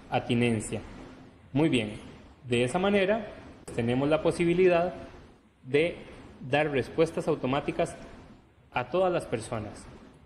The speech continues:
Muy bien, con eso estamos cubriendo nuestro primer tema de esta segunda parte.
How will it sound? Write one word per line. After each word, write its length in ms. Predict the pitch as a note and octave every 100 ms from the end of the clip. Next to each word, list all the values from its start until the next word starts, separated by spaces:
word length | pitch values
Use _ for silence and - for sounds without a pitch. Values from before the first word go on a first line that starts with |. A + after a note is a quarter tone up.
| _ - - - - - - -
Muy 140 | D3
bien, 220 | C#3 A2+
con 160 | G#2+ C3+
eso 100 | F#3
estamos 340 | G3+ F#3+ F#3 -
cubriendo 520 | D#3 D#3 F3+ G3 G3+
nuestro 420 | C#3+ A#2+ B2 A#2+
primer 320 | B2 C3 E3
tema 260 | F3 F3+ F#3+
de 160 | B2+ B2+
esta 300 | B2+ E3 -
segunda 460 | C#3+ B2 C3 B2+
parte. 420 | B2+ A2 - A2